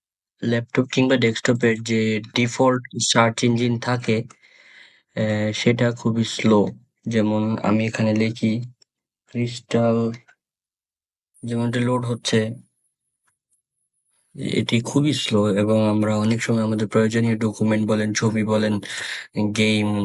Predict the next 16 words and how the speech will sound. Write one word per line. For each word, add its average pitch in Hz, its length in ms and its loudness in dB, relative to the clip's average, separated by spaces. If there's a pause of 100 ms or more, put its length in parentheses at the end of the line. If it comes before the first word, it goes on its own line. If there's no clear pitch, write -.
(600)
anything 123 420 2
আমরা 104 220 0
খুঁজে 110 300 0
পাই 113 220 4
না, 107 120 -2 (200)
just 110 280 4
because 113 360 2 (100)
এটা 117 180 2 (360)
অনেক 139 360 4
স্লো, - 240 0
আমরা 104 220 2
অনেক 113 220 2
বিরক্ত 113 320 -2
হয়ে 120 160 2
যাই। 117 180 -2 (400)
সেজন্য 123 460 2